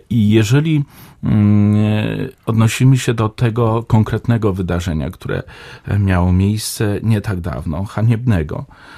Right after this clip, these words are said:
a to trzeba powiedzieć, że, mm, niszczenie, e, pomników, pomników martyrologii, e,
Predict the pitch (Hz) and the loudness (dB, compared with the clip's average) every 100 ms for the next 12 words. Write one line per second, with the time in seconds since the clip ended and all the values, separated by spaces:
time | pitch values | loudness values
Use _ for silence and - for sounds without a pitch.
0 | - - - 95 92 - - 104 113 135 | -20 -8 0 2 2 0 -2 0 0 -2
1 | - - 113 113 110 113 117 113 110 - | -6 -4 -4 -4 -4 -2 -2 -4 -4 -4
2 | 110 104 - - - - 110 104 101 101 | 0 -2 -4 -12 -18 -4 2 4 4 4
3 | 101 95 95 - - 90 85 - _ _ | 2 2 0 -4 -8 -10 -18 -20 _ _
4 | _ _ _ 107 107 101 - - 135 131 | _ _ _ 4 6 4 2 2 4 6
5 | 135 143 156 _ _ _ _ _ _ - | 4 0 -4 _ _ _ _ _ _ -2
6 | 101 98 - - 117 110 92 - 57 - | 0 0 -4 -2 2 4 4 0 -10 -16
7 | - - - _ - 101 104 123 127 127 | -18 -20 -20 _ -6 0 2 2 0 -6
8 | 127 - - _ 104 113 - 123 120 113 | -6 -12 -20 _ -2 0 0 -2 0 0
9 | 104 85 71 - - - - - - 92 | -2 -4 -6 -16 -20 -20 -20 -8 -2 -2
10 | 104 | -2